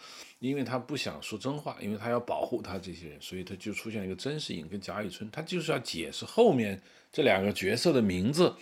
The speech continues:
是为什么来的。然后他说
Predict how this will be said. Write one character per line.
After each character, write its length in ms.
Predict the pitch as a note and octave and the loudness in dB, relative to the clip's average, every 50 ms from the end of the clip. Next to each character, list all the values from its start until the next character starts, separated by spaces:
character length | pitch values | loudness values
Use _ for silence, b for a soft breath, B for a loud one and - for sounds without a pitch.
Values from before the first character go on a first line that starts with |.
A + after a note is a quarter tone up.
| B B B B B B B B B B B | B B B B B B B B B B B
是 80 | - C#3 | -4 2
为 160 | D#3 F#3+ G3 | 6 6 6
什 100 | C#3 C#3 | 8 6
么 60 | C#3 | 4
来 260 | C3+ G#2+ E2 D#2 F#2+ B2 | 4 4 4 4 4 6
的。 300 | D#3+ D#3+ - - - - | 6 6 6 4 0 -8
然 140 | - - G#2 | -4 -4 -2
后 60 | G#2 | -2
他 80 | G2+ A#2 | -2 0
说 320 | A2 B2+ C3+ C3+ C3+ B | 2 4 4 4 4 B